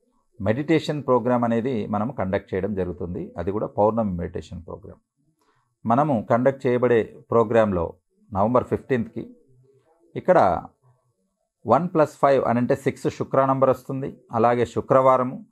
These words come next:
ఆ రోజు పౌర్ణమి ఉంది. ఆ పౌర్ణమి రోజు మనము శుక్రహోర, సాయంత్రం ఎనిమిది తొమ్మిది శుక్రహోర, ఆ టైంలో వెన్నెల ఉంటుంది. So, ఇవన్నీ కలిపేసి మనము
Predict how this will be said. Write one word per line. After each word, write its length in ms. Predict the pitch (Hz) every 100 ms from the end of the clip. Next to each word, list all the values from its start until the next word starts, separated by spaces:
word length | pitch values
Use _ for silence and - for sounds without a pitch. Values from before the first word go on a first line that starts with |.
| _ _
ఆ 120 | 104 107
రోజు 180 | 110
పౌర్ణమి 500 | 98 107 117 127 127
ఉంది. 340 | 123 120 127 - _ _ _ - _ _ _ _ _ _ _ _ -
ఆ 140 | 110
పౌర్ణమి 520 | 110 117 120 131 135 127
రోజు 580 | 127 113 135 101 107 117
మనము 240 | 113 110
శుక్రహోర, 720 | - - - 151 131 135 135
సాయంత్రం 540 | - 120 127 131 127 117
ఎనిమిది 280 | 120 123
తొమ్మిది 300 | 117 120 120
శుక్రహోర, 600 | 139 110 127 117 104 95 - _ _ -
ఆ 100 | 107
టైంలో 360 | 113 113 113
వెన్నెల 300 | 98 98 104
ఉంటుంది. 420 | 90 82 85 87 - _ _ _ _ _ _ -
So, 300 | 165 135 - - -
ఇవన్నీ 420 | 117 117 151 185
కలిపేసి 480 | 143 120 131 120 135
మనము 300 | 117 113